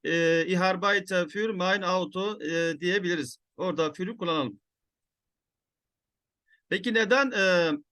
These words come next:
wofür derken, e, madem anlamı ne için oluyor, e, niye orada, e, was'ı kullanmıyoruz? Bu A iki konusu, e, tabii ki istisna orada. E,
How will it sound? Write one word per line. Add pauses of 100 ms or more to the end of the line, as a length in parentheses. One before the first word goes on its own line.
(640)
wofür
derken,
e,
madem
anlamı
ne
için
oluyor, (300)
e,
niye
orada,
e,
was'ı
kullanmıyoruz? (380)
Bu
A
iki
konusu, (520)
e,
tabii
ki
istisna
orada. (680)
E,